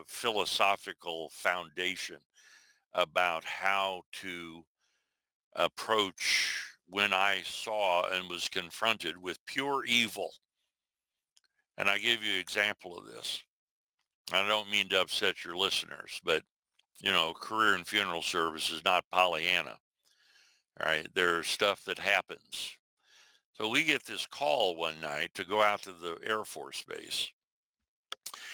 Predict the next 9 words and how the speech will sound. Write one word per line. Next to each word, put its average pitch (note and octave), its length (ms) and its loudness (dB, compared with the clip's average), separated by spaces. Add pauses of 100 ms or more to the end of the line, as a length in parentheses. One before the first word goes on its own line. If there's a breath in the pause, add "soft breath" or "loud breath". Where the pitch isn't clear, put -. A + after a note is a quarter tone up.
(140 loud breath)
It C#3 60 4
was C#3+ 120 -2
probably A#2+ 360 4
around G2 360 4 (720)
midnight. G2 580 -2 (380)
We G2 120 -4
get A2 240 2 (100)
there, D#2+ 320 -4 (1120 soft breath)
and G2+ 300 4